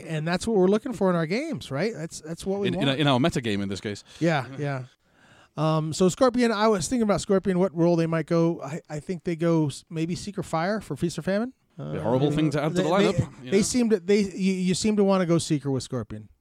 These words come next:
Speaker 1: A
Speaker 2: Mm-hmm.
Speaker 1: keeper, keeper, the additional money that you get out of Seeker and exposing the, exposing the provinces, revealing the provinces. I think that's, that's a big for Scorpion. Uh, Unicorn, I have Keeper of Void. They're currently Keeper of Void. I would, I was, I said last time,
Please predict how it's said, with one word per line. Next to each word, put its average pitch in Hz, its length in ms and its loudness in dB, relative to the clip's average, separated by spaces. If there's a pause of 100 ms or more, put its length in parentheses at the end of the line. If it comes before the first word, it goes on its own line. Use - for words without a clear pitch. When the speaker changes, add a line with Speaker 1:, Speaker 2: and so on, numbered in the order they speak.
Speaker 1:
A 117 40 -2
Speaker 2:
Mm-hmm. 110 180 -2
Speaker 1:
keeper, 180 580 2
keeper, 170 580 2 (440)
the 151 140 2
additional 165 360 0
money 160 280 2
that 156 100 4
you 147 80 0
get 156 160 0
out 151 120 0
of 131 60 -2
Seeker 143 360 -4
and 135 100 -4
exposing 143 500 -4
the, 131 160 -6 (440)
exposing 139 400 -4
the 127 60 -6
provinces, 135 640 -4 (360)
revealing 139 380 -2
the 123 60 -8
provinces. 131 520 -4
I 170 80 -10
think 139 160 -6
that's, 135 260 -8 (100)
that's 131 200 -8
a 127 40 -12
big 117 320 -6
for 117 120 -10
Scorpion. 110 440 -10 (300)
Uh, 110 320 -10
Unicorn, 180 800 0 (200)
I 139 160 -8
have 135 300 -6
Keeper 156 280 -2
of 131 80 -2
Void. 156 380 0
They're 151 100 0
currently 190 320 -2
Keeper 147 220 -6
of 117 60 -10
Void. 147 360 -4 (240)
I 151 100 -8
would, 170 260 -4
I 165 140 0
was, 202 260 2
I 185 140 -2
said 185 220 0
last 170 220 2
time, 165 240 -4